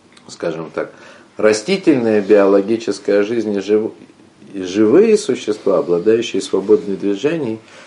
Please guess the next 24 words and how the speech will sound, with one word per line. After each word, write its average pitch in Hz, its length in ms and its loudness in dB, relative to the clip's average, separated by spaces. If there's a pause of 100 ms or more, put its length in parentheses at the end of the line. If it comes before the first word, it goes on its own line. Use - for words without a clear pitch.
(160)
вот 117 260 0
они 123 280 -4
принципиально 123 1040 0
разные, 113 680 0 (1040)
так 131 180 0
что - 180 -4
между 98 340 -4
ними 113 260 -4
находится 92 640 -4
сотворение 82 720 -6
светил. 73 460 -12 (1500)
Вот. 69 340 -14 (1120)
И, 85 400 -6 (680)
ну, 139 80 -6
давайте 139 400 4
дальше 110 360 0
продолжим. 98 640 0 (680)
Значит, 104 300 -2
и 139 60 6
здесь 208 300 4
мы 170 120 4
видим, 156 440 4
как 131 240 2
бы, 120 280 2